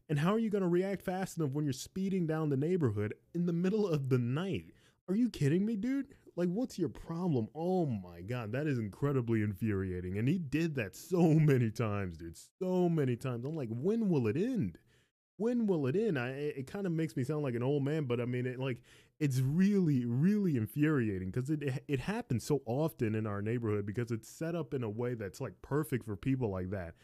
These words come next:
It's like a circle. So they could, they could just keep going on and on and on without stopping, dude. It's crazy. It's so annoying. It truly is. But that's gonna be it from me. Hope you all enjoyed the second episode of Simply Demoted. And please, if you enjoyed,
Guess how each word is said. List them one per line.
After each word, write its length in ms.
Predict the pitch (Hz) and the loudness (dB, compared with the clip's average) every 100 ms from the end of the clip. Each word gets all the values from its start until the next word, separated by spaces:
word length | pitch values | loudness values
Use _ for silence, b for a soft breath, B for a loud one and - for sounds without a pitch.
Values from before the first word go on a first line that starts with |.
| b b - | b b -6
It's 100 | 127 | -4
like 100 | 156 | -2
a 80 | 104 | -4
circle. 640 | - 127 147 131 85 76 _ b b | -2 2 2 0 -6 -12 _ b b
So 80 | 131 | -2
they 80 | 147 | 0
could, 220 | 143 143 | -2 -6
they 180 | 123 131 | -2 -2
could 120 | 165 | 0
just 180 | 175 170 | 0 -2
keep 180 | 156 107 | -2 0
going 380 | 104 120 113 101 | 0 2 0 -2
on 380 | 110 123 123 113 | -2 0 2 0
and 120 | 110 | 0
on 220 | 117 110 | 0 0
and 120 | 95 | 0
on 240 | 104 117 98 | 0 0 0
without 320 | 101 107 98 | -2 -4 -6
stopping, 540 | - 117 120 98 90 | -4 -2 0 -2 -6
dude. 220 | 87 98 | -4 -4
It's 180 | 110 - | -4 -8
crazy. 960 | - - 110 104 117 143 156 110 90 90 | -14 -12 -8 -4 -2 0 0 -2 -4 -10
It's 160 | 92 | -10
so 260 | - 156 139 | -8 -4 -4
annoying. 420 | 101 104 113 90 | -4 -6 -6 -8
It 100 | 87 | -10
truly 360 | 87 143 135 110 | -8 -4 -2 -2
is. 260 | 101 85 - B B - | -4 -6 -10 B B 0
But 100 | 160 | 4
that's 180 | 233 160 | 6 8
gonna 180 | 180 143 | 8 10
be 180 | 139 | 8
it 80 | 131 | 8
from 240 | - 110 101 | 4 -2 0
me. 220 | 98 95 b b | -2 -4 b b
Hope 140 | 135 151 | -12 -2
you 160 | 160 | 2
all 160 | 147 143 | 4 4
enjoyed 460 | 120 107 117 117 110 | 4 2 4 2 0
the 60 | |
second 380 | - 131 113 113 | -6 -4 -4 -2
episode 480 | 110 104 - 117 110 | -4 -4 -2 0 0
of 100 | - | -2
Simply 380 | - 117 120 117 | 0 0 0 -2
Demoted. 680 | 107 104 113 113 117 110 - b b b | -2 0 2 2 2 -2 -8 b b b
And 140 | 110 | -6
please, 380 | - 175 120 87 | 0 0 0 0
if 140 | 104 - | -2 2
you 140 | 156 | 4
enjoyed, 500 | 120 113 135 110 107 | 4 4 2 2 0